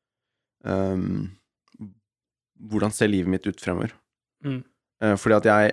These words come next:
Speaker 1: er jo freelance og selvstendig. Jeg står sånn sett på egne bein, og har egen regnskapsfører, og er liksom ansvarlig for å overleve selv. Men så er jeg også en del av videomakeriet, der hvor,
Speaker 2: Mm.
Speaker 1: som Nicolas, eh,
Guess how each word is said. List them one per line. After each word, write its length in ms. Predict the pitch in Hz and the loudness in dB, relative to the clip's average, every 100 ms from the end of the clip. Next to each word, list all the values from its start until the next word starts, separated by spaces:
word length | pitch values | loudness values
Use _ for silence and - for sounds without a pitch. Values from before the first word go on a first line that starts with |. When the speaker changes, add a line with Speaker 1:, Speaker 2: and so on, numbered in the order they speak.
| - | 0
Speaker 1:
er 160 | 101 95 | 2 4
jo 80 | |
freelance 580 | 113 - 107 90 117 127 | 2 0 0 2 0 0
og 120 | - | -2
selvstendig. 640 | 104 101 - 107 85 82 139 | -2 -4 -4 -2 0 2 4
Jeg 100 | 165 - | 4 2
står 220 | 110 98 | 0 0
sånn 160 | 98 87 | 0 -4
sett 160 | 110 | -2
på 80 | 113 | 0
egne 240 | 101 90 90 | 0 0 0
bein, 280 | 117 208 - _ _ _ _ _ _ - | 2 2 -2 _ _ _ _ _ _ 0
og 300 | 104 101 95 | 2 4 4
har 120 | 101 101 | 4 4
egen 160 | 92 | 2
regnskapsfører, 600 | 92 87 85 - 87 123 165 | 2 0 -4 -2 2 4 4
og 280 | 120 107 | 6 4
er 40 | 104 | 2
liksom 140 | 98 92 | 0 -4
ansvarlig 360 | 98 92 80 85 | 0 0 0 0
for 120 | 92 | 0
å 120 | 92 90 | 2 2
overleve 200 | 85 80 | 0 -2
selv. 280 | - 123 220 - _ _ _ _ _ - | 0 0 0 -6 _ _ _ _ _ 0
Men 340 | 120 120 131 | 4 4 4
så 140 | 107 123 | 4 4
er 60 | |
jeg 80 | 101 | 4
også 140 | - | 4
en 60 | 107 | 2
del 100 | 95 | 4
av 80 | 90 | 2
videomakeriet, 560 | 92 85 73 90 92 151 _ _ _ _ _ _ _ - | 0 -2 -2 0 0 0 _ _ _ _ _ _ _ 0
der 100 | 95 | 2
hvor, 100 | 90 | 0
Speaker 2:
Mm. 40 | |
Speaker 1:
som 160 | - 107 | 0 0
Nicolas, 580 | 92 - 92 87 - 98 | 0 0 -2 -2 -4 -2
eh, 460 | 92 85 85 87 | -2 0 -2 -4